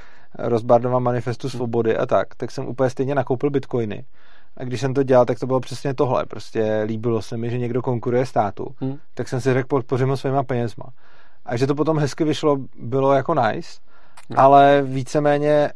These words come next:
Speaker 1: vlastně i kdybych o všechno přišel, tak mě, jako já už jsem o to přišel v, jako mentálně v ten moment, kdy jsem to nakoupil, protože
Speaker 2: Přesně tak.
Speaker 1: úplně stejně jako podporuju spoustu jiných anarchistických věcí, do kterých dám prachy. Tak tohle to byla prostě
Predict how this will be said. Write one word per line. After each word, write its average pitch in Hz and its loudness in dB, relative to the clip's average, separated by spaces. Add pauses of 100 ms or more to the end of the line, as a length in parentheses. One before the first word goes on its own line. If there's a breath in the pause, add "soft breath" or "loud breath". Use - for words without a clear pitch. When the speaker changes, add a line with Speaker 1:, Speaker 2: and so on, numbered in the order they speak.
Speaker 1:
vlastně 135 -2
i 147 0
kdybych 139 0
o 151 0
všechno 151 0
přišel, 113 0 (460 soft breath)
tak 135 0
mě, 143 0 (380)
jako 143 2
já 143 12
už 143 0
jsem 160 -2
o 147 0
to 156 0
přišel 143 0
v, - -8 (220)
jako 143 0 (360)
mentálně 143 4
v - -8
ten 156 0
moment, 143 2
kdy 131 -2
jsem 147 -2
to 160 0
nakoupil, 123 2 (360 loud breath)
protože 123 -4
Speaker 2:
Přesně 139 2
tak. 160 0
Speaker 1:
úplně 151 6
stejně 147 0
jako 147 0
podporuju 151 2 (200)
spoustu - -2
jiných 151 2
anarchistických 131 -2
věcí, 127 0
do 117 0
kterých 127 -2
dám 131 -2
prachy. 117 -4
Tak 107 -6
tohle 127 0
to 127 -4
byla 135 4
prostě 139 0